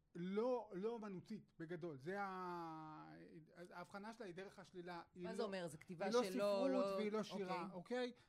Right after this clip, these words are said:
Speaker 1: יש לה מטרות, היא באה לעשות משהו, אוקיי? היא באה לקנות קמח, היא באה להעביר מסר, היא באה להניע לפעולה. זה טוב. אה, ואת זה,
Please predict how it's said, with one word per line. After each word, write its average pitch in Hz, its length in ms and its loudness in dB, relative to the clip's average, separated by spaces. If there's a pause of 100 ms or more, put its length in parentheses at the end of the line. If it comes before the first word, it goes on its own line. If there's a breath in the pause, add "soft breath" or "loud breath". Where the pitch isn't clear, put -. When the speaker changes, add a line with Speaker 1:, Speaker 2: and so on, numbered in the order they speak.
Speaker 1:
יש 311 200 2
לה 285 60 4
מטרות, 208 540 0
היא 196 80 -8
באה 220 240 0
לעשות 190 480 0
משהו, 175 440 -4
אוקיי? 190 360 -2 (300 loud breath)
היא 156 100 -4
באה 196 540 2
לקנות 196 360 -2
קמח, 233 560 2
היא 185 80 -2
באה 202 240 2
להעביר 196 420 0
מסר, 214 400 0
היא 175 140 2
באה 190 200 2
להניע 180 300 0
לפעולה. 156 500 -6
זה 339 180 -4
טוב. 330 200 -6 (640 loud breath)
אה, 175 260 0
ואת 160 280 0
זה, 294 280 4